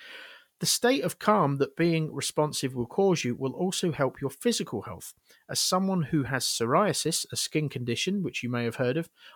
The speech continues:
I know that my skin flares up worse when I'm stressed. Stress also causes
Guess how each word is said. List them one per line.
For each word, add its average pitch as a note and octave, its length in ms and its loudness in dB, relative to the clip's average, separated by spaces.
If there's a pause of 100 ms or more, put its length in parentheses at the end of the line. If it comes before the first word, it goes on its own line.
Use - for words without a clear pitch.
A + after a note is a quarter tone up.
I C3+ 100 2
know D3 180 6
that C3+ 140 0
my D3 200 0
skin D3+ 400 0
flares B2+ 360 0
up - 160 -4
worse C3+ 480 2
when A#2+ 140 0
I'm A2+ 120 -2
stressed. - 540 0 (1300)
Stress - 500 2
also F#3+ 440 4
causes C3+ 520 0